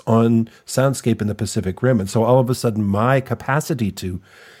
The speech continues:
engage with that is transformed. And Tom work-, Tom is a Mozart scholar, as he said, but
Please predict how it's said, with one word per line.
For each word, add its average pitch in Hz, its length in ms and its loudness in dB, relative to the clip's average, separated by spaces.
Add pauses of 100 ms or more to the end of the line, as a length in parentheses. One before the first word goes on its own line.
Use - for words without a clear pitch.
(320)
engage 117 460 2
with 98 160 0
that 95 360 -2
is - 400 -6
transformed. 117 840 -2
And 101 180 -12
Tom 135 400 2
work-, 117 340 2
Tom 117 240 2
is 120 100 -2
a 135 40 0
Mozart 143 400 0
scholar, 95 320 -4
as 90 140 -8
he 98 80 -6
said, 101 360 0
but - 160 -6